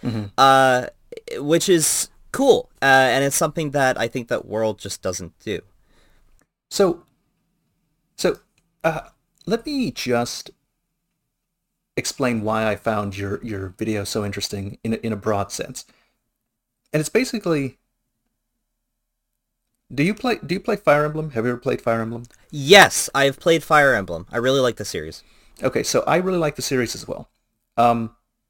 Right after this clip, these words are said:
Speaker 1: as you may know, there is people that don't like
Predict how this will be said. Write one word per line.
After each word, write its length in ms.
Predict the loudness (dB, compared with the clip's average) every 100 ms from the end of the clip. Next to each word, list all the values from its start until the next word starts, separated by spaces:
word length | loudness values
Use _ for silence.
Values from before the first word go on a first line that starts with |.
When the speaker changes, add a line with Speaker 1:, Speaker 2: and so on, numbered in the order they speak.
| _ _ _ _ _ _ _ _
Speaker 1:
as 200 | 2 2
you 80 | 0
may 160 | 0 0
know, 340 | 2 2 0 -6
there 260 | 0 0 2
is 440 | 0 -2 -4 -10 -16 _ _ _ _ _ _ _ _ _ _ _ _ _
people 280 | -4 -2 0
that 240 | 0 2
don't 260 | 2 2 0
like 320 | -2 -2